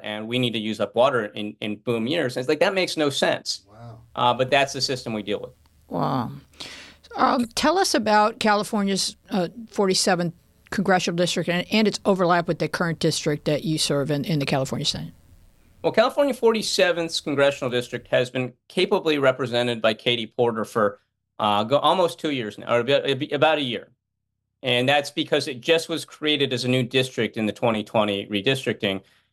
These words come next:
Speaker 1: A-, and so it's an amalgam of, uh, the district Katie used to represent, California's forty-fifth,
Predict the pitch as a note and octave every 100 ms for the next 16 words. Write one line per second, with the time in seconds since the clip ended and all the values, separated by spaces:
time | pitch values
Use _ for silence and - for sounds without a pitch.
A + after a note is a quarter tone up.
0 | _ - - C3+ B2+ - C#3 C3 C3 C3+
1 | C#3 C3 C#3+ C3+ B2 B2+ D#3+ F#3+ F#3 D#3+
2 | C#3+ C#3 - B2+ _ _ _ _ B2 B2
3 | B2+ B2 D#3+ - D#3 - D3+ C3 B2 D#3
4 | - C#3 - A#2+ B2 A#2 - A#2 B2 A2+
5 | G#2 - A2 G2+ D3+ C#3 A#2